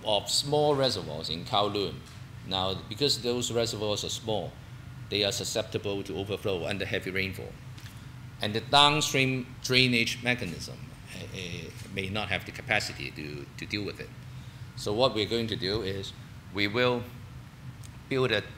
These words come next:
tunnel from, um, this small reservoir to a bigger one, so that we can catch any possibility, we'll reduce the likelihood of overflow, and at the same time, we will prevent, uh, flooding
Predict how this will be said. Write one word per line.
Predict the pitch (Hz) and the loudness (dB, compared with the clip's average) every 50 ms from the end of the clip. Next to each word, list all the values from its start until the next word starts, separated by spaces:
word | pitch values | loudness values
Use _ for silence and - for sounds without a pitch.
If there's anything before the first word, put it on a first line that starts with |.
| - - - | -12 -6 4
tunnel | - 135 123 107 78 69 - - - - - - - - - - - - - - - - - | 4 4 4 4 0 -2 -4 -8 -10 -12 -14 -14 -14 -14 -16 -14 -16 -16 -14 -14 -14 -12 -4
from, | - 107 95 92 92 90 92 | 2 4 4 6 4 2 -2
um, | 92 92 92 92 92 92 90 90 90 92 - - - - - - - - - - - - - - - - - - - - - - | -4 -4 -4 -4 -4 -6 -6 -6 -6 -6 -8 -10 -12 -12 -14 -12 -14 -14 -12 -12 -12 -12 -12 -14 -14 -14 -14 -14 -14 -14 -8 0
this | - 113 113 - | 2 2 4 4
small | - - 131 120 113 117 | 2 2 4 4 6 6
reservoir | 110 113 113 110 - 85 78 78 67 76 85 - - - - | 6 6 6 6 4 -2 -4 -6 -8 -8 -8 -8 -8 -8 -6
to | - 104 101 | 0 0 0
a | 92 | 4
bigger | 90 127 - 92 73 | 6 4 4 4 0
one, | 67 64 - - - - - - - - - - - - - - - - - - - - - | -2 -6 -10 -12 -12 -12 -12 -12 -12 -12 -14 -14 -14 -14 -14 -14 -16 -14 -14 -14 -14 -14 -10
so | - - 120 117 113 | -2 4 4 6 6
that | 110 101 95 | 6 6 4
we | 101 95 | 2 0
can | 95 92 92 | 0 0 -2
catch | 98 - 131 120 120 - - - | -2 2 4 4 4 4 2 0
any | 120 117 117 117 117 113 113 110 110 113 - - - - | 0 2 2 2 2 2 2 2 0 -2 -6 -10 -10 0
possibility, | - 104 110 - 101 98 110 101 113 113 101 | 0 0 0 0 -2 -2 0 0 0 -2 0
we'll | 95 101 98 95 90 | 0 0 0 0 0
reduce | 92 101 101 127 143 147 147 135 101 | 0 -2 2 4 4 6 6 4 4
the | 113 104 | 2 6
likelihood | 113 120 117 - 107 107 117 110 95 | 6 6 4 4 0 0 0 0 0
of | 87 85 85 82 - - - | 0 -2 -4 -4 -6 -8 -6
overflow, | 110 104 104 101 - 85 80 80 92 110 - - - - - - - - 98 | -4 -2 -2 -4 -2 0 0 0 0 -2 -4 -8 -12 -12 -12 -14 -12 -8 -6
and | 98 95 | -4 -4
at | 95 90 | -2 -2
the | 92 - | -2 -2
same | - 123 120 120 117 95 | 0 0 0 0 0 0
time, | 90 73 73 87 90 95 - - - | -2 -4 -4 -4 -6 -6 -8 -8 -6
we | 90 87 | -6 -4
will | 85 87 85 87 82 | -4 -4 -4 -6 -6
prevent, | - 85 82 - 95 98 98 95 87 | -6 -6 -2 0 0 0 0 -2 -4
uh, | 85 | -6
flooding | 90 90 - - 123 113 90 78 | -8 -6 0 4 4 4 4 2